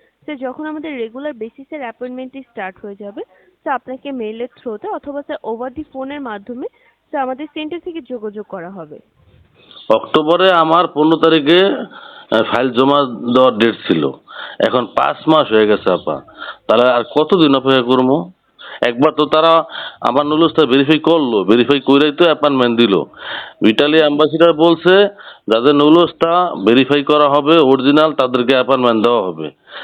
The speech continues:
Speaker 2: তারা কি করলো? আড়াই মাস পরে আড়াই, যাচাই বাছাই করলো, করার পরে অ্যাপয়েন্টমেন্ট দিল। আজকে পাঁচ মাস হয়ে গেল আপা,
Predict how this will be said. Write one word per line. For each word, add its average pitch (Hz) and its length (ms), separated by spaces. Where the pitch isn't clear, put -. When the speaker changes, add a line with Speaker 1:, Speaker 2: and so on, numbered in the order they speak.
Speaker 2:
তারা 123 180
কি 135 140
করলো? 156 480
আড়াই 147 280
মাস 165 300
পরে 165 400
আড়াই, 123 300
যাচাই 117 240
বাছাই 147 280
করলো, 147 380
করার 135 300
পরে 147 280
অ্যাপয়েন্টমেন্ট 120 560
দিল। 98 220
আজকে 131 280
পাঁচ 151 440
মাস 185 280
হয়ে 120 180
গেল 110 200
আপা, 78 340